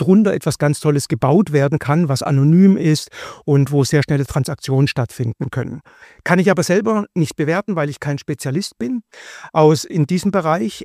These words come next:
Aber ich sehe die Kryptowährung als Freund vom Bargeld.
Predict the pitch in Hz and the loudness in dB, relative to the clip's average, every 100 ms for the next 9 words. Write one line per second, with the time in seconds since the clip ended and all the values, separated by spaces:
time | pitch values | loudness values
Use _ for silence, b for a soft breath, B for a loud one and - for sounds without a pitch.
0 | _ 147 160 214 240 208 b b b b | _ 0 2 2 0 -2 b b b b
1 | 170 - 233 208 196 190 - 151 - 208 | -8 -4 2 4 4 0 -4 -8 -2 -2
2 | - 202 185 170 180 147 147 - 147 147 | 0 0 0 0 -2 -4 -6 -8 -2 0
3 | 160 - 156 131 113 127 120 - | 0 -4 -6 -4 -6 -8 -14 -16